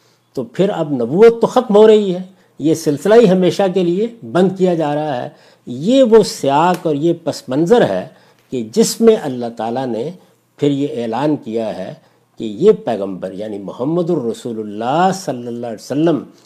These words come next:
یہ خاتم النبیین ہے، آخری پیغمبر ہے۔ یہ بات اگرچہ انبیاء علیہم السلام کی پیشین گوئیوں سے بھی واضح تھی، لیکن قرآن میں اس کے ذکر کا موقع اس وقت پیدا ہوا جب اللہ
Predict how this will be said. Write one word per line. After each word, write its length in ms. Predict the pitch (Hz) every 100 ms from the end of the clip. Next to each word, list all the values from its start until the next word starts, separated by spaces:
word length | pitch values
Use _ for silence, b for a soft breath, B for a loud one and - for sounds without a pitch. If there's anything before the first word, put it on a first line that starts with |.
| b
یہ 160 | 120 123 117
خاتم 440 | - 135 147 131
النبیین 480 | 98 87 85 85 87
ہے، 120 | - _
آخری 360 | 120 120 - 156
پیغمبر 420 | - 95 87 87
ہے۔ 200 | 92 - _ _ _ _ _ _ _ _ _ - _ b b b b b b b b b -
یہ 160 | 151 165
بات 300 | 151 185 202
اگرچہ 340 | 196 208 190
انبیاء 440 | 190 160 156 226 226
علیہم 260 | 214 175
السلام 500 | 196 180 151 139 180 190
کی 160 | 196 190
پیشین 400 | 147 135 143 123
گوئیوں 300 | 113 175 247
سے 140 | 233 220
بھی 120 | 190
واضح 360 | 127 120 165 160
تھی، 200 | 107 143 - b b b -
لیکن 360 | 110 123 156 143
قرآن 380 | 127 127 170 226
میں 160 | 220
اس 180 | 208 -
کے 160 | - 160
ذکر 300 | 110 151 185
کا 140 | - 151 107
موقع 300 | 120 156 220
اس 200 | 208 160 170
وقت 200 | 147 -
پیدا 260 | 113 127
ہوا 340 | 110 95 98 139 - b b b
جب 240 | 113 117
اللہ 220 | 120 135